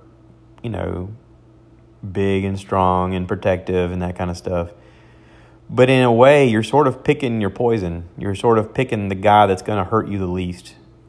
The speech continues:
You wanna be protected, but you wanna be with somebody who's gonna pr-, who's gonna protect you and also care for you and not hurt you.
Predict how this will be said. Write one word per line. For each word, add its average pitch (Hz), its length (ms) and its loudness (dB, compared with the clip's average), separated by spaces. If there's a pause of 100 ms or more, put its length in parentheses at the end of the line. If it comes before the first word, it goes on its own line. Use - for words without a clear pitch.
(960)
You 107 120 -2
wanna 127 200 4
be 120 100 0
protected, 110 560 -2
but 101 180 -6
you 107 60 -8
wanna 113 220 0
be 110 160 -2
with 104 120 -4
somebody 104 340 -2
who's 98 140 -6
gonna 98 220 -4
pr-, 95 240 -8
who's 101 180 -6
gonna 101 240 -4
protect 98 440 -6
you 98 240 -6
and 101 160 -4
also 101 380 0
care 104 220 -4
for 101 140 -10
you 92 300 -6
and 92 120 -8
not 90 200 -4
hurt 98 200 -2
you. 82 300 -8